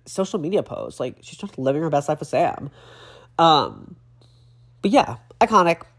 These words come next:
Love her. Okay, third story of the day was an interesting story that I saw yesterday. And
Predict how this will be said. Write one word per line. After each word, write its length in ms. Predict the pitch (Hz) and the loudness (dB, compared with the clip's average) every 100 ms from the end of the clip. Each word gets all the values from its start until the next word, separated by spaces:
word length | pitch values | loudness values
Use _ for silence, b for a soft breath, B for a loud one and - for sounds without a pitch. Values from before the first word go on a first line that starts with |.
| - - | -18 0
Love 240 | 151 135 | 2 2
her. 220 | 120 110 _ - | -2 -6 _ 0
Okay, 160 | 262 370 | 2 6
third 180 | 277 | 4
story 200 | - 370 | 6 6
of 40 | 254 | 6
the 80 | 175 | 6
day 100 | 143 | 4
was 180 | 143 | 2
an 120 | 143 143 | 0 2
interesting 320 | 294 370 392 254 | 2 0 -4 -2
story 380 | 165 139 135 - | 0 0 -2 -6
that 200 | 151 160 | 0 2
I 20 | |
saw 140 | 156 131 | 2 -2
yesterday. 640 | 117 127 - 98 71 104 | -4 -6 -8 -10 -8 -6
And 320 | 143 165 156 | -6 -10 -16